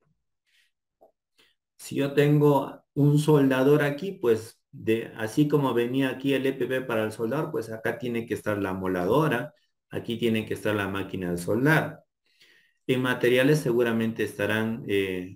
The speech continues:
los discos de corte, los discos de desbaste, la soldadura que se va a utilizar, el material que se va a soldar.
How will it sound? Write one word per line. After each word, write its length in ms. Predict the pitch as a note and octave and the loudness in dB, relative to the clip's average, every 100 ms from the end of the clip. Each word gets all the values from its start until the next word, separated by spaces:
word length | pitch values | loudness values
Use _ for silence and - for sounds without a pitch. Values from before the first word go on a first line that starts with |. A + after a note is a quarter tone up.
| - | -8
los 320 | G2+ G2 G2 | -4 -4 -2
discos 460 | A#2 A#2 - G#2+ F#2+ | -4 -4 -2 -2 0
de 180 | F2+ | -2
corte, 480 | C3 D3 D3 D3 C#3 | 2 4 4 2 -2
los 220 | A2+ F#2+ | -2 -6
discos 400 | A2 G#2+ - F#2+ | -6 -6 -8 -8
de 120 | F#2 F2+ | -6 -2
desbaste, 920 | F2+ F2 A#2+ C#3+ C#3+ - B2 B2 _ _ _ - | -4 -2 0 2 2 0 -2 -4 _ _ _ -6
la 240 | C3+ D3+ | 0 2
soldadura 680 | D3+ D3 B2 A2 G#2 G#2 G2+ | 2 2 2 2 0 0 -2
que 120 | F#2 F#2 | -6 -10
se 140 | G2+ | -6
va 120 | G#2 | -4
a 20 | |
utilizar, 760 | G#2+ - C3+ C3+ - C3 D3+ - _ _ _ | -4 -2 -4 -2 -2 -2 -2 -8 _ _ _
el 180 | E3 E3+ | 0 2
material 500 | D3+ - G#2+ G2 G2 | 0 0 0 0 -2
que 120 | F#2+ | -8
se 140 | - G2+ | -6 -4
va 120 | F#2 | -4
a 20 | |
soldar. 580 | - D3 G#3 D#3+ - | -2 0 2 0 -2